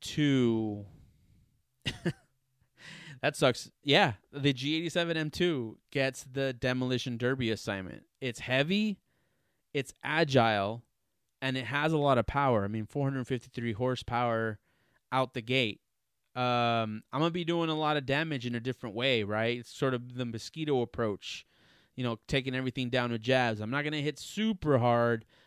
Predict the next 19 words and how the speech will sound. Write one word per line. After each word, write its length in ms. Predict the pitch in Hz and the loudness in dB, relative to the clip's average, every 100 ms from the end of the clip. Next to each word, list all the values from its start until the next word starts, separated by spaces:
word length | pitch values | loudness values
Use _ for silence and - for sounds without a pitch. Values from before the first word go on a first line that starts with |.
| - | -8
but 80 | 117 | -4
I'm 80 | 117 | -4
gonna 100 | 117 | -2
be 100 | 120 | -2
very 380 | 127 165 165 | 0 0 2
agile, 480 | 143 135 131 127 123 | 2 0 2 2 2
and 100 | 120 | 0
I 60 | 120 | 0
have 180 | 151 143 | 0 0
enough 280 | 131 120 | -2 -2
weight 320 | 127 147 143 - | 2 4 2 0
to 100 | 117 | 0
do 220 | 113 104 | 2 2
damage. 800 | - 117 113 101 - - - - _ _ _ _ _ _ | 2 0 0 -4 -8 -10 -12 -16 _ _ _ _ _ _
The 100 | 131 | -2
zero 300 | 120 143 185 | 0 2 2
to 80 | 160 | 0
sixty 420 | - 214 - 196 | -6 -8 -8 -8
time, 560 | - 180 175 170 165 | 0 2 2 2 0